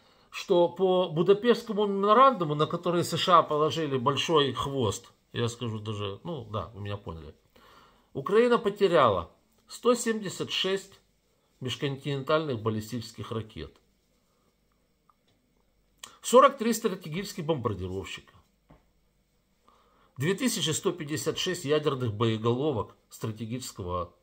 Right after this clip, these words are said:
ракетного оружия, четыре тысячи двести тактических ядерных боеголовок.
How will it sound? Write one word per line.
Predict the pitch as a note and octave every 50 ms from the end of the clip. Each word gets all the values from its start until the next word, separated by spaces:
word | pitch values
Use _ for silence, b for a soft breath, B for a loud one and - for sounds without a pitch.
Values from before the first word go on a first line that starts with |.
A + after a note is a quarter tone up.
| _ _ - - _ _ _ _ _ _ _
ракетного | - F#2 F2+ - A#2 A2+ - F2+ E2+ D#2+ D#2 D#2
оружия, | D#2 G2 G2+ G2+ E2+ E2 D#2+ D#2+ - _ _ _ _ _ _ _ _ _ _ _ B B B B B B B -
четыре | - F#3+ E3+ - A#3 A#3+ A#3
тысячи | A#3 A#3+ A3 - A3 F3 - F#3+
двести | D#3+ C#3+ D#3+ G#3 A3 G#3 - D#3+
тактических | - - A3+ A3+ - - A#2 G#2 - G#2 - - - G#2 -
ядерных | G#2+ G#2 G2 F2 F2 F#2 E2+ E2+ F#2+ -
боеголовок. | G2 G2 G2 F#2+ F#2+ F#2+ G2+ F#2+ G#2+ G#2 F#2+ F2 E2 E2+ E2 - -